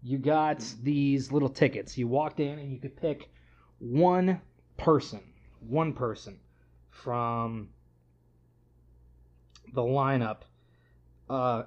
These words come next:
in each of these meet and greets. There were only four people you could choose from in each meet and greet. So the first one was, you had Cody, Mox, Hangman,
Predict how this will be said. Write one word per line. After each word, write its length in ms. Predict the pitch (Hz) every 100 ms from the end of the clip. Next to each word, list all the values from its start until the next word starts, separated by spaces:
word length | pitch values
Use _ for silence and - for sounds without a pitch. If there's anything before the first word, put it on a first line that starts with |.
| -
in 280 | 151 147 147
each 260 | 151 143
of 60 | 135
these 240 | 131 113
meet 180 | 127 135
and 100 | 120
greets. 240 | 113 113
There 120 | - 135
were 60 |
only 140 | 147 135
four 560 | - 160 156 151 143 - - _ _
people 260 | - 156 139
you 120 | 131
could 120 | 117
choose 240 | 120 135 123
from 160 | 123
in 80 | 117
each 160 | 120 117
meet 200 | 127 113
and 120 | 113
greet. 260 | 104 104 -
So 120 | 135
the 60 |
first 320 | 123 175 175 -
one 200 | 147 135
was, 380 | 120 117 110 - - - - -
you 100 | 113
had 140 | 113
Cody, 540 | - 156 160 156 151 131
Mox, 640 | 127 135 131 127 - - - _ _ _ _ _ -
Hangman, 720 | - 151 147 135 127 127 117